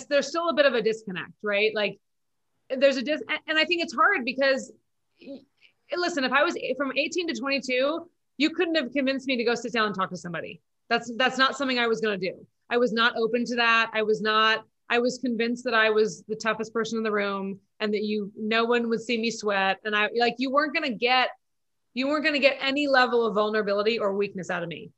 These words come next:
And I think that is something that I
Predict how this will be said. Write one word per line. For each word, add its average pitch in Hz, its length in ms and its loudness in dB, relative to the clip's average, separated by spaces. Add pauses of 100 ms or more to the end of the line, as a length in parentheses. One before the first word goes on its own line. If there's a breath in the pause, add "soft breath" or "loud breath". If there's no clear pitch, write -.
(120)
And 247 140 2
I 247 140 4
think 254 340 -2 (400)
that 233 280 0
is 269 160 0
something 247 600 -4
that 214 240 0 (180)
I 208 120 0